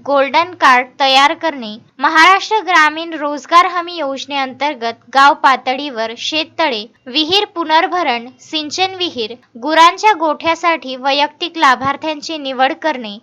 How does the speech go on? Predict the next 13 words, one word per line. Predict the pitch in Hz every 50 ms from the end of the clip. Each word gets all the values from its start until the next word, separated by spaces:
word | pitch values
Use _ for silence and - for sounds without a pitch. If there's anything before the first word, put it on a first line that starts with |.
| _ _ _ -
तसेच | 320 330 330 - 415 415 339
गावाच्या | 269 330 311 285 277 285 339 359 349 381 392
आवश्यकतेनुसार | 370 359 330 277 302 302 294 - 330 294 302 _ - 320 311 320 320 320 - 320 302 311 320
विषय | 277 302 302 - - 285 233 220 233 254 _ 214 214
ग्रामसभेत | 247 269 269 285 311 339 - - 359 277 254 269 269 269 - 320
मांडण्यात | 311 311 302 294 294 311 311 - -
आले. | 277 233 208 202 202 208 214 _ _ _ _ -
यावेळी | 262 269 269 277 277 320 320 294 254 226 254
सरपंचा | 254 - - 285 269 262 262 294 302 330 339 - - 269 220 208 220 - - 247
जया | - 302 302 311 330 359 415 415
सागर | - - 381 320 285 254 302 311 320
धोटे, | 311 240 285 285 302 269 262 269 208 202 220 240 _ _ _
सचिव | - - 311 302 294 302 - 370 381